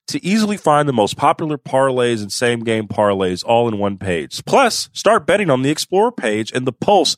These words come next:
and bet live same-game parlays for every N B A game. So download the app today and bet with FanDuel, official partner of the N B A. The Ringer is committed to responsible gambling.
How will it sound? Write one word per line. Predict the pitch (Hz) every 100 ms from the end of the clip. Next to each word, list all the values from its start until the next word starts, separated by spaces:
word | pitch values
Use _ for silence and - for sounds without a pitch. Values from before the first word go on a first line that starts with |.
| 120
and | 117
bet | 107 117 95
live | 107 147 175 180
same-game | - 147 151 139 131 120
parlays | - 123 120 113 120
for | 101 -
every | 113 113 113
N | 104 101
B | 101
A | 92
game. | 85 80 69 - - _
So | - 135
download | 123 214 262 226 190
the | 156
app | 170 -
today | 131 180 123 _ _ _ _
and | 92
bet | 90 104
with | 92 -
FanDuel, | 131 147 85 71 -
official | - 92 - 85
partner | - 135 107 95 - _ _ _
of | 73
the | 73
N | 76
B | 85 107
A. | 98 85 _ _ _ _ _ _
The | 104
Ringer | 160 240 214
is | 196
committed | 131 117 139 123
to | 107
responsible | 95 - 110 113 107 98
gambling. | 90 95 82 73